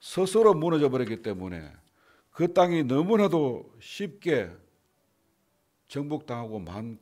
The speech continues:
그런 결과를 초래한 것입니다. 그야말로 여호수아는 손 안 대고 코푼 격이 되어져서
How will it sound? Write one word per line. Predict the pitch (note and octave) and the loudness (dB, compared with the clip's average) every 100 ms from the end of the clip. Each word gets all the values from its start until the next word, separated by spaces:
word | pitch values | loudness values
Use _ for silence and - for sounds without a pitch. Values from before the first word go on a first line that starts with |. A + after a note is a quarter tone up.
| _ | _
그런 | F3+ G3+ F3 | 2 4 2
결과를 | B2+ D3+ C#3+ C#3+ C#3 | -2 -2 -2 -2 -4
초래한 | - D3 B2 | -6 -4 -4
것입니다. | G#2+ G#2 F2+ F2 D#2+ | -4 -8 -10 -10 -12
그야말로 | - B2+ D3+ F#3 G3+ F3 A2+ - - - - _ _ _ _ | -6 -2 0 2 4 2 2 -8 -20 -20 -20 _ _ _ _
여호수아는 | C#3 D3 E3+ F3+ E3+ C3 F#2 - _ _ _ _ _ _ _ _ _ _ _ | 2 4 4 4 4 2 -4 -12 _ _ _ _ _ _ _ _ _ _ _
손 | - D3+ D3+ | -10 -2 0
안 | D3 | 2
대고 | D3 A#2 - | 2 0 -6
코푼 | - D#3 D#3+ D#3 | -10 -8 -6 -4
격이 | C#3+ C3 | -4 -4
되어져서 | A#2+ A#2 G#2 G2+ D3 G#2+ D#2 | -2 -2 -4 -6 -6 -8 -10